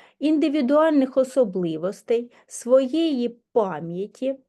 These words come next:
то вам обов'язково слід переконатися і перепробувати зазначені способи,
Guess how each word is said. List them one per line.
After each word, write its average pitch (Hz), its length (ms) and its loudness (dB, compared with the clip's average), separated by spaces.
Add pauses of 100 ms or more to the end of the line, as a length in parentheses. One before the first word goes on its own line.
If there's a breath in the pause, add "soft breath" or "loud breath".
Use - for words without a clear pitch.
(400 loud breath)
то 311 140 2
вам 392 300 2
обов'язково 277 1200 2
слід 254 600 -6 (120)
переконатися 269 1700 -4 (720)
і 311 120 2
перепробувати 277 1400 0
зазначені 240 1040 -2
способи, 180 1300 -8